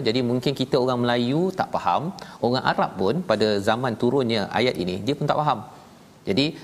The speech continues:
apa katanya? "Wa in kunna an dirasatihim laghafilin."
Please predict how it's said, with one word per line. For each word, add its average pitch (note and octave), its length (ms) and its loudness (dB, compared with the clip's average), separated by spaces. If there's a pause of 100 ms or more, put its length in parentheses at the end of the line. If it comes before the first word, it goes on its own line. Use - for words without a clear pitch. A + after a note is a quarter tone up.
(120)
apa G2+ 180 0
katanya? B2 320 2 (160)
"Wa G#2+ 80 4 (180)
in F#3 60 2 (160)
kunna A#2+ 340 2 (160)
an A#2+ 140 0
dirasatihim B2+ 600 0 (120)
laghafilin." B2+ 500 2